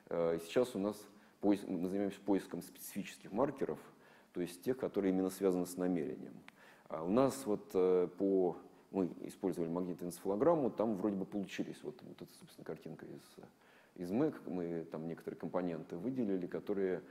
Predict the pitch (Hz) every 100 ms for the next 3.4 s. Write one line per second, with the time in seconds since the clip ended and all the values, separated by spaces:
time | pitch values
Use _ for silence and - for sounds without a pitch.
0 | - 95 92 90 80 80 78 82 85 85
1 | 90 85 80 - - - _ - 82 85
2 | 85 85 90 - 85 101 - 165 165 -
3 | 113 101 92